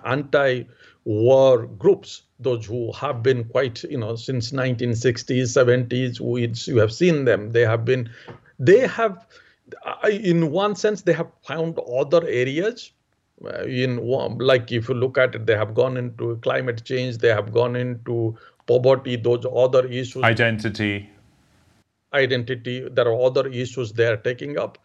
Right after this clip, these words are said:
Speaker 1: They usually don't see the link between all these things. So they have k-, trying to find a, because after the end of the Cold War or the, when, you know, so at least in the last few, sev-, twenty,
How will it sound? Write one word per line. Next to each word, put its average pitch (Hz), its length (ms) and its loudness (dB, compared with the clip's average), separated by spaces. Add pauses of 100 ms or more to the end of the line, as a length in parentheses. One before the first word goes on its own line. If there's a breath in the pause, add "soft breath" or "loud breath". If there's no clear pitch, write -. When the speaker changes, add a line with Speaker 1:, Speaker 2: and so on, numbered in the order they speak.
(320 soft breath)
Speaker 1:
They 160 400 4
usually 156 640 0
don't 135 300 0
see 170 340 -8
the 139 160 2
link 127 580 -4
between 131 360 -6
all 139 320 -2
these 131 240 -2
things. 175 320 -4
So 135 240 0
they 131 300 4
have 135 340 2
k-, - 80 -20 (320)
trying 135 320 -2
to 131 100 -4
find 139 420 -6 (280 loud breath)
a, 127 180 4
because 123 480 0 (100)
after 123 440 -4
the 120 380 0
end 135 280 0
of 117 160 -2
the 117 180 0 (720 loud breath)
Cold 139 320 6
War 151 480 4
or 131 140 0
the, 120 160 2
when, 123 600 -4
you 123 120 -2
know, 110 140 -2
so - 160 -8
at 113 160 -4
least 143 200 -4
in 127 120 -4
the 120 60 0
last 123 400 -4
few, - 240 -10
sev-, 120 440 -2
twenty, 123 300 -2